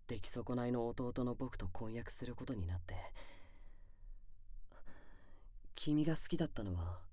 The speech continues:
兄さんだろ？それに、家の奴ら、僕を血を継がせるための道具としか見ちゃいない。確かに、僕は昔からひ弱で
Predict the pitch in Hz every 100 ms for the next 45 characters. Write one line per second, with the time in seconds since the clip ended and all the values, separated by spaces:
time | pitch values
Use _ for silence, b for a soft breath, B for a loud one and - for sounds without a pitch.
0 | - - - - - - 170 190 190 131
1 | 95 87 87 - - - - - - -
2 | - - - - - - - - - -
3 | - - 95 92 90 - - - - -
4 | B B B B B B B B B -
5 | - 110 107 110 110 110 - 120 87 -
6 | - - - - - - - - - 98
7 | 117 - 139 85 - - 123 127 - 123
8 | - 131 131 131 139 92 104 123 135 135
9 | - - 90 107 - - 85 87 90 -
10 | - - - - - - - B B B
11 | B B B B B B B B - -
12 | - - - - - 104 87 90 - -
13 | - - - - - - - 120 - 123
14 | 85 90 - 107 - 117 117 120 117 117
15 | 120 117